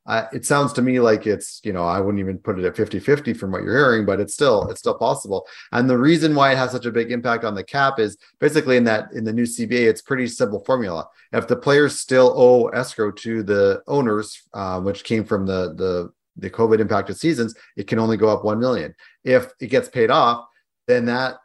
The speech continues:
then it's the normal formula of how the salary cap is calculated. And that's why it would lead,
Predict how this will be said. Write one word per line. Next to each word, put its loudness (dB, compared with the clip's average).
then 2
it's -6
the -2
normal 4
formula -2
of -16
how -8
the -6
salary 0
cap -4
is -8
calculated. -2
And -6
that's 0
why 2
it -6
would -8
lead, -4